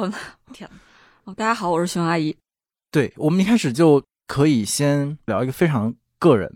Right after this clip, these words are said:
Speaker 2: 的，就是最近，先说国庆嘛，就国庆假期你在干嘛？
Speaker 1: 嗯。在，在补觉。<laughs> 因为我十月三号回来的，然后一直在倒时差，倒了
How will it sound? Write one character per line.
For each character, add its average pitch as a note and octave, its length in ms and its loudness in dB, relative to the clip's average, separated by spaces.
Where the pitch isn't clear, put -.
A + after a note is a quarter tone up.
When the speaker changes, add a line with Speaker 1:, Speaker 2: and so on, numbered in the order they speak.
Speaker 2:
的， - 80 -16
就 E3 140 -4
是 D3+ 180 -2
最 F3 160 0
近， C3 420 -4
先 - 200 4
说 A3+ 140 2
国 C3+ 100 0
庆 F#3+ 160 -2
嘛， A#2+ 160 -4
就 D3+ 80 -6
国 C#3+ 120 -4
庆 F#3 120 -4
假 E3+ 160 -2
期 - 140 -6
你 G#2+ 80 -4
在 F2 80 -10
干 F#2 100 -10
嘛？ D2+ 60 -12
Speaker 1:
嗯。 - 80 -20
在， A#3+ 160 -4
在 - 180 -6
补 F3 180 -12
觉。 G#3 240 0
<laughs> - 800 -18
因 D#4+ 40 -2
为 D4+ 40 6
我 C4 40 6
十 A#3+ 240 -2
月 B3 80 4
三 B3+ 240 -2
号 C4+ 200 0
回 D3+ 160 -6
来 D#3 120 -4
的， D3+ 140 -8
然 D#3+ 80 -4
后 A3 100 -4
一 A#3+ 80 -2
直 G3 140 -4
在 F#3 160 0
倒 C#3+ 220 -8
时 - 180 -12
差， F3 220 -8
倒 - 160 -10
了 C#3+ 260 -8